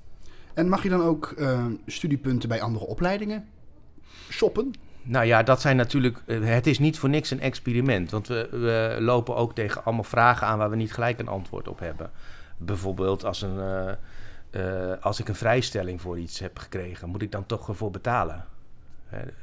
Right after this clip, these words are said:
Speaker 2: eh, nou, je zou denken van niet. Nou,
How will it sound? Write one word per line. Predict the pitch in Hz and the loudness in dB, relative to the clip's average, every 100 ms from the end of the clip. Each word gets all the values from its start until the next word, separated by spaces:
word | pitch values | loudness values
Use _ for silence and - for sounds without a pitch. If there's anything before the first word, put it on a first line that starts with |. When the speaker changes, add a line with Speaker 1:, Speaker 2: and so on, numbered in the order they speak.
| - | -12
Speaker 2:
eh, | 101 - - - | -12 -12 -12 -8
nou, | 127 101 - - - - - - | -4 -4 -8 -18 -20 -20 -20 -12
je | 95 | -4
zou | 92 | -4
denken | 87 95 - | -4 -6 -8
van | 92 92 | -8 -6
niet. | 127 - - - | -8 -10 -18 -14
Nou, | 135 | -10